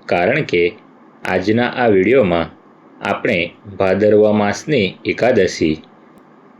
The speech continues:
એટલે કે પરિવર્તની એકાદશીની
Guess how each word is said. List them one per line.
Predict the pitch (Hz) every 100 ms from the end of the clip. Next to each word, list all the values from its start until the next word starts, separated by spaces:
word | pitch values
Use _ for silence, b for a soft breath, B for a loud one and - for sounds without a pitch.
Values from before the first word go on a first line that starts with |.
| -
એટલે | - - 143
કે | 151 90 87 - - - -
પરિવર્તની | 95 127 127 120 104 131 135 -
એકાદશીની | 127 127 113 104 - 156 110 95